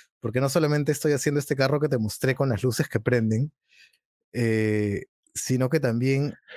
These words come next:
como hay extraterrestres, va a haber unas, unas,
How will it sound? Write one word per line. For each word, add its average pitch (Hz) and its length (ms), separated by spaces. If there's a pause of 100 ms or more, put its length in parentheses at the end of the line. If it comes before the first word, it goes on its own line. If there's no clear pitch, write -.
(520)
como 117 260
hay 131 100
extraterrestres, 131 760
va 123 80
a 127 40
haber 131 180
unas, 135 500
unas, 135 920